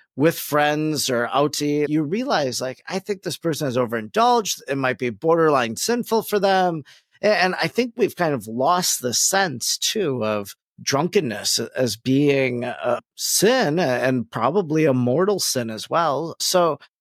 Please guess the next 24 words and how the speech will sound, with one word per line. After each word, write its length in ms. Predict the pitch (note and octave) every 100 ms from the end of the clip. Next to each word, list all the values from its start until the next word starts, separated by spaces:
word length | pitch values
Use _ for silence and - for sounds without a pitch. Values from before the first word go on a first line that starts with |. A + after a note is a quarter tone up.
| _ _
so 280 | - F3+ F3
we've 260 | D3+ D3+ A#2+
lost 420 | C#3 E3 F3 -
that 220 | D#3+ C3+
sense. 520 | - F#3+ F3 - -
And 160 | C3+ A#2
so, 220 | - D3+
like, 320 | D3 C3+ B2+ _ _ _ _
people 260 | E3+ F3 E3
who 200 | D3+ E3
overindulge, 840 | C3 C#3+ F3 C#3+ F3 G#3 D3 - -
they 160 | A#2+ A2
probably 600 | - - A2+ D3 D#3 F3+
should 260 | E3+ G#3+ A#3
be 120 | C#4+
seeking 360 | - B2 A2+ A#2+
out 160 | F#2 -
the 80 |
sacrament 500 | - B2+ B2 C#3 C3+
of 140 | B2 G#2+
reconciliation, 1160 | A2 - A#2+ - B2+ B2 B2+ D3 - - B2+ -
you 80 | B2
know? 180 | B2 A#2+
So, 340 | - C#3